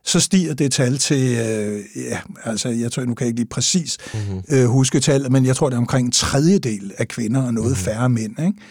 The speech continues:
Speaker 1: Øh, som siger, "Ja, ja, jeg har stået over for en anden kvinde og tænkt, ja, hvorfor ikke?"
Speaker 2: Mhm.
Speaker 1: Og det er for mig bare en påmindelse om, at det, min bekymring over de der stive,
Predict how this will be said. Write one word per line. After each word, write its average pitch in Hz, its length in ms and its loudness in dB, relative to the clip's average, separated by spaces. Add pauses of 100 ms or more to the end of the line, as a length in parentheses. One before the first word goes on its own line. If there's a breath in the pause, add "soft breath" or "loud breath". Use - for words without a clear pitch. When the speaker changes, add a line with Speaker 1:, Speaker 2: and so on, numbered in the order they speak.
(440 loud breath)
Speaker 1:
Øh, 120 340 4
som 135 200 0
siger, 127 180 2
"Ja, 113 200 0
ja, 120 200 2
jeg 139 100 0
har 196 140 0
stået 143 220 2
over 110 100 -4
for 123 100 -4
en 117 60 0
anden 110 140 0
kvinde 113 240 -4
og 117 60 -4
tænkt, 104 280 -4
ja, - 180 -12 (180)
hvorfor 110 240 -10
ikke?" 98 240 -12 (220 loud breath)
Speaker 2:
Mhm. 104 100 -2
Speaker 1:
Og 107 100 2
det 202 200 4
er 196 60 6
for 196 160 2
mig 165 260 2
bare 151 300 0
en 139 140 2
påmindelse 147 480 0
om, 131 280 0
at 131 200 0 (680 loud breath)
det, 160 100 0
min 147 180 4
bekymring 180 580 2
over 151 240 2
de 139 160 -2
der 127 180 -2
stive, 131 480 4